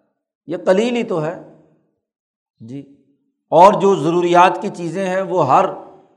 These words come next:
ہاں جی، سال دو سال چار سال بعد کیا ہو جاتی ہیں، ٹوٹ پھوٹ کر ختم ہو جاتی ہے، نئی چیز خریدتے ہو تم، تو قلیل متاع ہے۔ اور ایک متاع وہ ہے جو نفع وہ ہے جو ساتھ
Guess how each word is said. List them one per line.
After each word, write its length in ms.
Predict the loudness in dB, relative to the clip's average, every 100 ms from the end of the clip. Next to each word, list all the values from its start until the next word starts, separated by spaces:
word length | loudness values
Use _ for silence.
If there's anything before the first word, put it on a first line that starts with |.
| _ -16
ہاں 100 | -12
جی، 180 | -10 -6
سال 340 | 0 0 0
دو 120 | -4
سال 240 | -4 -4 -4
چار 220 | 0 0 0
سال 280 | -2 -4
بعد 200 | 0 -2 -2
کیا 120 | -6 -6
ہو 60 |
جاتی 280 | -6 -10 -14
ہیں، 160 | -20 -20 _ _ _ _ _ _ -10
ٹوٹ 240 | -10 -8
پھوٹ 240 | -8 -6 -6
کر 100 | -6
ختم 280 | -6 -6 -6
ہو 80 | -4
جاتی 280 | -6 -6
ہے، 60 | -10
نئی 240 | -8 -10
چیز 200 | -10 -12 -8
خریدتے 340 | -8 -8 -10
ہو 80 | -12
تم، 160 | -14 -20 _ _ _ _ _
تو 40 | -14
قلیل 460 | -2 0 0 0
متاع 340 | 0 -2 -2 -4
ہے۔ 180 | -6 -18 _ _ _ _ _ _ _ _ _ -2
اور 180 | 0
ایک 300 | 2 4 4 2
متاع 400 | 0 2 4 4
وہ 280 | 2 -2 -4
ہے 320 | -4 -2 -2 -6 -20 _ _ _ _ -20
جو 180 | -18 -12
نفع 320 | -6 0 2 2
وہ 280 | 2 0 -2
ہے 220 | -4 -4 -6 -10 -20 _ -16
جو 200 | -12 -10
ساتھ 440 | -4 4 6